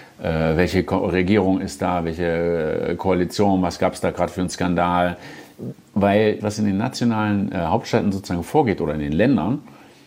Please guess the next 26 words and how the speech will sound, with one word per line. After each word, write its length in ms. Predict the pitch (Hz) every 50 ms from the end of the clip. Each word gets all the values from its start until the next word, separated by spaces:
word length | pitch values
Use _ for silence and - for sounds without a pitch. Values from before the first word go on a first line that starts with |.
| _ _ _ -
das 440 | 107 110 101 117 123 147 151 - -
beeinflusst 720 | - 95 - 82 98 110 131 135 - - 123 110 - -
dann 100 | 107 107
am 140 | 98 87 67
Ende 260 | 98 110 123 131 113
auch, 180 | 101 123 110 113
was 140 | 110 -
in 120 | 110 104 104
Brüssel 260 | 117 117 117 123 107
passiert. 580 | - - 98 - - - 175 - - - - - - - - - - - - - -
Das 200 | - 87 - 107
ist 120 | 147 160
ja 100 | 226 190
nicht 200 | 127 85 78 -
immer 280 | - 98 87 80 78 -
alles 260 | 82 80 80 - -
logisch. 340 | 82 82 78 71 69 69 -
Das 160 | - - -
sehen 160 | 90 87 87
wir 60 | 87
ja 80 | 85 80
auch 180 | - - - -
gra-, 140 | 85 82
bei 160 | 78 90 85 87
uns 240 | 165 202 202 -
gerade. 320 | - - 55 - 64 71